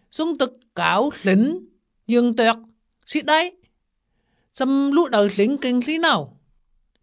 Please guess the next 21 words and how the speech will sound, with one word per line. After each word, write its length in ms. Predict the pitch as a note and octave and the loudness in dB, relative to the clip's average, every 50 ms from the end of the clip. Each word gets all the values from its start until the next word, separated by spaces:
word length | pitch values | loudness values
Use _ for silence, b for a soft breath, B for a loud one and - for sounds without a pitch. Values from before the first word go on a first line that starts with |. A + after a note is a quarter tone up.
| _ _ _ _ _ _ _ _ _ - | _ _ _ _ _ _ _ _ _ -4
Dấu 280 | G#3+ G3+ A3 C#4 F4 E4+ | 2 4 4 4 4 2
đạo 180 | C#4+ A#3+ A3 | 2 2 2
lực 200 | A3+ A3+ A#3 A3+ | 4 2 2 2
gà 240 | G#3+ G#3+ G3 G3 G3+ | 2 2 4 2 2
sáng 360 | G3+ - G3+ F3+ G3+ C4 C#4 | 0 0 -2 -2 -2 -2 -2
tí, 200 | C#4 G3+ G#3+ C4 | -2 -2 -2 -2
biến 260 | C4+ - G#3+ A3+ D4+ E4+ | -2 -2 -2 -2 0 0
phần 220 | E4 B3+ G3 F#3 | 0 0 0 -2
bầu 180 | G3+ A3 G#3+ G#3 | -2 -2 -2 0
mi 300 | G#3+ A#3+ D#4 D#4+ D#4 D#4 | 0 2 4 4 2 2
xê 340 | - C4 B3 A#3 A#3 A#3 | 2 2 2 4 4 4
ế, 400 | G#3 F3+ F3 F3 F3+ G3 G#3+ A#3 A3+ B B B B B B B | 2 2 2 2 2 2 2 0 -2 B B B B B B B
sung 220 | - E4+ F4 D4+ | -6 -4 -2 -2
tức 140 | D4+ C#4 - - _ - | -2 -4 -4 -6 _ -6
cáo 260 | - F3 F3+ A#3 C#4+ C#4 | -2 0 0 0 0 -2
xính, 460 | - G3 F#3 F#3+ G3+ A3+ C#4+ D#4+ E4+ b b b b b | -2 0 0 0 0 0 -2 -4 -8 b b b b b
xí 140 | - D#4 | -8 -4
đấy 220 | B3+ D4+ D#4+ E4+ E4 | 0 0 0 0 0
mì 240 | E4 D#4 D4 B3+ A3+ | -2 -2 0 2 2
mình 300 | A3 A3+ A#3+ A#3+ B3 A#3+ | 4 4 2 2 0 0
ế. 420 | G#3 F3+ F3 F3+ F#3 G3+ A3 | -2 -2 -2 -2 -2 -2 -2